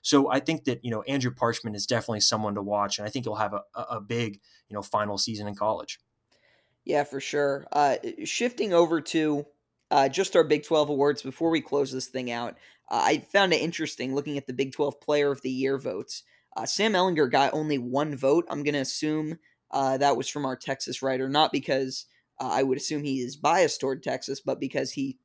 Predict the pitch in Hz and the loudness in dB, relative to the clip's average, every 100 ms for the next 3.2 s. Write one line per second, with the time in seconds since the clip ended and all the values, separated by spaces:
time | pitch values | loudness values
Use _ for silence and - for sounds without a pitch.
0 | - 147 151 139 139 143 143 - 131 131 | -10 2 2 4 0 -2 -4 -4 -4 -4
1 | 123 127 123 120 135 - 139 - 131 - | -2 -2 -2 -4 -6 -4 -8 -6 -8 -6
2 | 131 135 123 127 135 127 120 127 131 143 | -6 -6 -6 -4 -2 -4 -6 -6 -4 -4
3 | 180 | -6